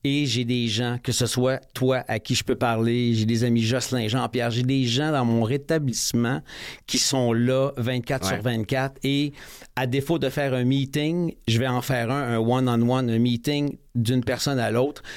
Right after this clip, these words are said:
Speaker 1: avec qui, euh, des gens avec qui je peux être totalement moi-même. Et dans un meeting de un à un comme ça, je veux dire, t'écoutes puis tu parles.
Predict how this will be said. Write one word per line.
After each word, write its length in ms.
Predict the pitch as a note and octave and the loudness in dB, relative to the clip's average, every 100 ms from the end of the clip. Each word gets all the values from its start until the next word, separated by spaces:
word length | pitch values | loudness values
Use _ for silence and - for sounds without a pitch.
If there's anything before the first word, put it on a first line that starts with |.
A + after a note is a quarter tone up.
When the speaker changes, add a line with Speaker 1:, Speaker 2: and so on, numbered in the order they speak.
| - - | -14 -6
Speaker 1:
avec 380 | B2 A#2+ C3 - | -2 -2 -4 -6
qui, 540 | - D3 D#3 E3 E3+ - - | -4 0 2 2 -2 -8 -6
euh, 280 | A#2 G#2 G2+ | -2 0 0
des 180 | G#2+ B2 | 0 0
gens 180 | A2+ C#3 | 0 0
avec 260 | C#3+ A2+ - | -2 -4 -4
qui 140 | - | -2
je 100 | C#3+ | -2
peux 120 | - B2+ | 0 -2
être 140 | A#2+ - _ | -2 -10 _
totalement 720 | - - C#3+ - G2+ F#2+ G#2+ B2 | -4 -2 -4 -4 -4 0 0 2
moi-même. 580 | A2 G2 A2 C#3+ E3+ D3 - - - C#3 | 2 2 0 0 -2 -2 -8 -12 -8 -2
Et 280 | D3 E3 | 0 0
dans 340 | A#2+ C3 C3+ B2+ | -2 -2 0 0
un 80 | C3 | 0
meeting 500 | C3+ C3+ E3+ F3 D#3 | 0 0 0 2 2
de 160 | B2 - - | 0 -2 -2
un 160 | C#3+ | -2
à 180 | C3+ A#2 - | 0 -2 -2
un 120 | C#3 | -2
comme 240 | D#3+ C3+ A2 | -2 -2 0
ça, 360 | - D#3 F3 - - - _ | 0 0 -2 -8 -20 -20 _
je 60 | A2 | 0
veux 40 | |
dire, 180 | A2 C#3+ | 2 0
t'écoutes 340 | D3 C#3 F#3 F#3 | -2 0 0 -2
puis 100 | A#2+ | -6
tu 140 | - | -4
parles. 320 | - D3 B2+ | -2 -2 -2